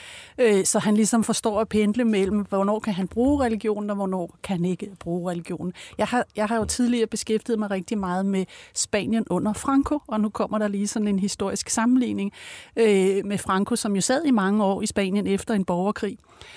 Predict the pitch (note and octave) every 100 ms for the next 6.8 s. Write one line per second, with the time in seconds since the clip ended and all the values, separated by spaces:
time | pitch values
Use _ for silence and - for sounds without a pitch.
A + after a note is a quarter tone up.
0 | - - A3 F#3+ F3 C#3+ F#3+ F#3+ F#3 F3+
1 | F#3+ F#3+ - G3+ G3+ G#3+ _ _ - C4+
2 | C#4+ D#4 - A3+ - G3 F3+ G3 A3+ -
3 | F3+ - - - F3+ - G3 G3 G3 -
4 | G3+ - B3+ C4 C#4+ A#4+ C4 A3+ A3 G3+
5 | - A#3 A3+ A3+ - F#3 F#3+ G3+ - -
6 | A3 A3+ C4 - - G#3+ G#3